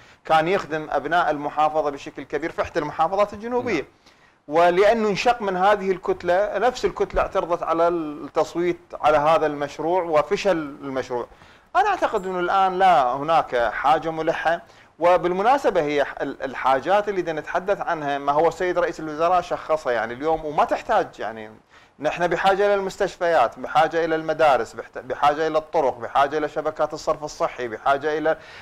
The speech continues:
Speaker 1: المجمعات السكنية والوحدات السكنية. يعني هذه المشكلة اللي تخص الخدمات ال-، ال-، ال-، العامة اللي هي تمس حياة المواطنين.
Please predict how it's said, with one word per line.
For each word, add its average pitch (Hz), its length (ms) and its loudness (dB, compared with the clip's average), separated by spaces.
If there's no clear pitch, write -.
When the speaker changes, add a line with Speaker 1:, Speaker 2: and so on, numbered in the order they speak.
Speaker 1:
المجمعات 147 720 2
السكنية 156 640 -2
والوحدات 151 540 2
السكنية. 147 600 -4
يعني 131 180 -2
هذه 220 300 -2
المشكلة 208 440 -4
اللي 175 140 -6
تخص - 280 -10
الخدمات 180 560 -2
ال-، 165 240 -8
ال-، 151 140 -4
ال-، 156 200 -4
العامة 180 600 2
اللي 170 260 2
هي 175 200 2
تمس 165 400 -10
حياة 170 400 4
المواطنين. 151 800 0